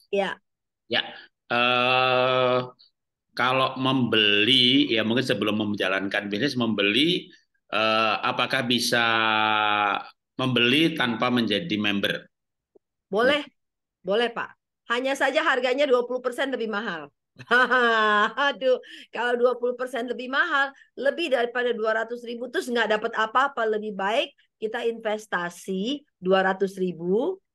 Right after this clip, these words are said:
Speaker 1: untuk menjadi member dan kita dapat produk, ada tas laptop, ada masker, ada booklet. Jadi
Speaker 2: Nah.
Speaker 1: daripada tidak member, lebih baik kita member, rugi kalau enggak.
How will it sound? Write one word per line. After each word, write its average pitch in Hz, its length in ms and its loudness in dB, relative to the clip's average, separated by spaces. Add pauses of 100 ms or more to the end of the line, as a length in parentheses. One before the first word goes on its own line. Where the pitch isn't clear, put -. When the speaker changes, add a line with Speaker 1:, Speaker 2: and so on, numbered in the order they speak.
(140)
Speaker 1:
untuk 214 320 2
menjadi 196 320 2
member 185 480 0 (320)
dan 233 400 2 (320)
kita 330 240 0
dapat 302 240 -2
produk, 269 480 2
ada 196 180 -6
tas 196 300 -6
laptop, 233 640 0 (100)
ada 190 240 -2
masker, 202 540 -2
ada 185 240 -4
booklet. 175 560 -4 (640)
Jadi 208 260 2
Speaker 2:
Nah. 226 120 -6
Speaker 1:
daripada 208 500 0
tidak 202 280 -4
member, 196 440 -2
lebih 190 260 -2
baik 208 300 0
kita 214 180 -6
member, 208 480 -4
rugi 220 400 -4
kalau 170 300 -2
enggak. 151 240 -6